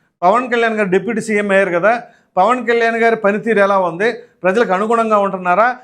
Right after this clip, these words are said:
లేకపోతే ఇంకా ఆయన ఏం పట్టి పట్టినట్టు ఉంటున్నారా అంతకుముందు రాజకీయ నాయకుల్లాగా?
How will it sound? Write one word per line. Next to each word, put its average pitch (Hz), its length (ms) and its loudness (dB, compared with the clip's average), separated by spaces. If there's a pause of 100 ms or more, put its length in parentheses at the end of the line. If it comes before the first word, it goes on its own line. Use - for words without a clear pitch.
(200)
లేకపోతే 226 800 0 (200)
ఇంకా 233 200 -2
ఆయన 220 280 2
ఏం 220 160 0
పట్టి 214 300 -2
పట్టినట్టు 202 420 -6
ఉంటున్నారా 180 540 -2 (280)
అంతకుముందు 185 320 -4
రాజకీయ 180 340 0
నాయకుల్లాగా? 151 680 -2